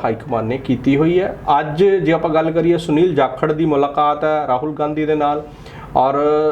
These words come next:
ਜੋ ਮੈਨੂੰ ਲੱਗਦਾ ਹੈ ਕਿ ਸੁਨੀਲ ਜਾਖੜ ਬਹੁਤ, ਆਪਾਂ ਕਹੀਏ, ਬਸ ਸੋਲਿਡ ਜਿਹੜੀ ਉਹ ਲੀਡਰਸ਼ਿਪ ਜਿਹੜੀ ਹੈ,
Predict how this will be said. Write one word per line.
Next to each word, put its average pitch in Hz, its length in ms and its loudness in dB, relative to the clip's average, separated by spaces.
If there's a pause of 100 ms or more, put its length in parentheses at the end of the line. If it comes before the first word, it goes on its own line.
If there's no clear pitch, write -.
(500)
ਜੋ 147 180 2
ਮੈਨੂੰ 156 200 2
ਲੱਗਦਾ 160 280 2
ਹੈ 165 60 2
ਕਿ 165 240 -2
ਸੁਨੀਲ 170 360 2
ਜਾਖੜ 151 340 0
ਬਹੁਤ, 180 720 -2 (320)
ਆਪਾਂ 147 200 -6
ਕਹੀਏ, 180 140 0
ਬਸ 185 240 -4 (1200)
ਸੋਲਿਡ 175 540 0
ਜਿਹੜੀ 170 420 2
ਉਹ 151 140 2
ਲੀਡਰਸ਼ਿਪ 139 520 0
ਜਿਹੜੀ 135 360 2
ਹੈ, 131 200 -2